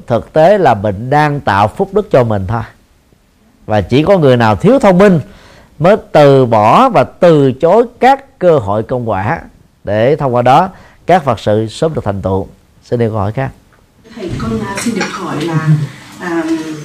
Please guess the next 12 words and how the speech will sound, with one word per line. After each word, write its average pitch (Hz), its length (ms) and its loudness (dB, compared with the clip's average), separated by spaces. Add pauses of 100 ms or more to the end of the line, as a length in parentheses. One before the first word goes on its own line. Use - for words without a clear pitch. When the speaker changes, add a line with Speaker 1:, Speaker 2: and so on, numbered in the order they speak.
(1400)
Speaker 2:
ừm, 185 260 -6 (640)
Đức 262 200 -2
Phật 254 160 0
Thích 277 140 -2
Ca 247 100 0
Mâu 233 160 2
Ni 240 280 2
là 190 220 -4
sinh, 233 600 -2
hạ - 240 -10
sinh 226 420 -4
là 185 220 -8